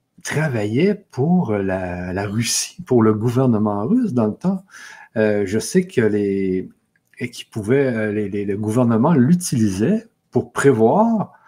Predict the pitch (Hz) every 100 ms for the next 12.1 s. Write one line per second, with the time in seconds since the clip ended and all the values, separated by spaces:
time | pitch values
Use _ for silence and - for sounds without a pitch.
0 | _ - - - 110 107 - - 131 113
1 | 98 95 127 175 147 104 92 95 92 95
2 | 92 98 101 92 110 101 113 104 107 170
3 | 190 110 107 104 98 98 110 107 - 104
4 | - 117 107 135 - - 98 127 208 117
5 | 123 - 107 95 98 - - - _ -
6 | 101 107 113 127 202 143 113 101 98 95
7 | 92 92 92 92 - - - - _ _
8 | _ _ _ _ 135 123 113 123 110 107
9 | 180 - 113 98 117 - 185 - - -
10 | 104 95 107 180 104 - 101 165 180 -
11 | 180 - 113 - 131 113 104 113 196 -